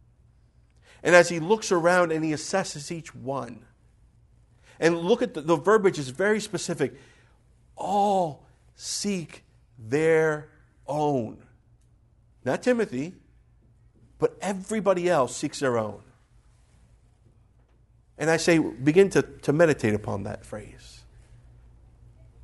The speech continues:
All seek their own, not the things which are of Jesus Christ.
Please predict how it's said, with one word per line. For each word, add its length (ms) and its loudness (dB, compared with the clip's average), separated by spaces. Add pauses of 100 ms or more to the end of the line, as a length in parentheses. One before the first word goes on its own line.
(640)
All 320 12
seek 420 4
their 220 10
own, 440 6 (1500)
not 540 2
the 80 0
things 440 -2
which 240 -6
are 120 -2
of 100 -8
Jesus 360 -14
Christ. 240 -20